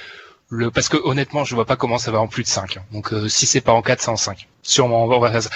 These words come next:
On rappelle d'ailleurs, euh, le Facebook Live, si la technique est avec nous, avant le match quatre. Ce serait terrible que ce soit le match du sacre quand même, parce que fini-, une... moi j'avoue, je suis jeune, hein. Moi j'ai pas encore connu un, une finale en sweep, hein. Pour moi déjà une finale en quatre un, c'est dramatique, hein.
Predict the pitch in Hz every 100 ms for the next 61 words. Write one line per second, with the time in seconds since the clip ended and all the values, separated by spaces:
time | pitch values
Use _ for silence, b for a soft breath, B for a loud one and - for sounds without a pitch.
0 | B 139 135 135 156 123 127 110 104 -
1 | - 143 131 123 120 117 120 - 131 117
2 | 127 131 117 117 107 107 127 131 B B
3 | 113 113 120 117 113 - 127 123 B B
4 | 135 - 143 - 160 156 131 127 - 123
5 | 120 120 120 - 110 - - 104 101 107
6 | - 117 110 - 127 120 B B - 131
7 | - B 160 226 170 147 226 - 131 156
8 | 214 147 147 143 127 190 208 226 - 185
9 | 208 214 175 147 135 B B 143 139 139
10 | 143 - 151 143 135 127 - 117 120 127
11 | _ 143 175 196 175 165 - 160 151 147
12 | 165 - - 127 - 131 123 135 151 -
13 | 175 -